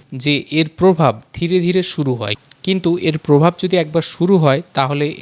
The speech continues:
সেটা কিন্তু দীর্ঘস্থায়ী, অর্থাৎ অনেক দিন পর্যন্ত এর এফেক্টটা থাকে। বিশেষ কিছু ক্ষেত্র বা সমস্যার কথা আপনাদেরকে এবারে জানাবো, যেগুলোতে কোনিয়াম ম্যাকুলেটাম অত্যন্ত ভালো কাজ করে।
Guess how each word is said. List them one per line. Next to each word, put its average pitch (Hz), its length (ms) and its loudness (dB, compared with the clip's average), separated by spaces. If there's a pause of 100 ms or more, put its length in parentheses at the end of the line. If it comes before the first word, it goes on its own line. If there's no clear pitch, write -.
(120)
সেটা 160 260 -4
কিন্তু 156 240 -4 (520)
দীর্ঘস্থায়ী, 151 600 2 (100)
অর্থাৎ 156 240 -4 (300)
অনেক 160 180 -2 (220)
দিন 165 120 0 (120)
পর্যন্ত 147 340 -2 (120)
এর 151 80 -4 (160)
এফেক্টটা 135 400 -4 (140)
থাকে। - 240 -4 (320)
বিশেষ 202 240 2 (100)
কিছু 202 180 0 (120)
ক্ষেত্র - 320 -2 (380)
বা 120 80 2 (180)
সমস্যার 151 440 -2
কথা 175 200 0
আপনাদেরকে 170 440 -2
এবারে 143 200 -2 (120)
জানাবো, 147 260 -4 (160)
যেগুলোতে 135 400 -4 (420)
কোনিয়াম 139 340 -2
ম্যাকুলেটাম 131 400 -6 (120)
অত্যন্ত 123 300 -12 (140)
ভালো 131 140 -6 (160)
কাজ 117 120 -2 (140)
করে। 110 140 -10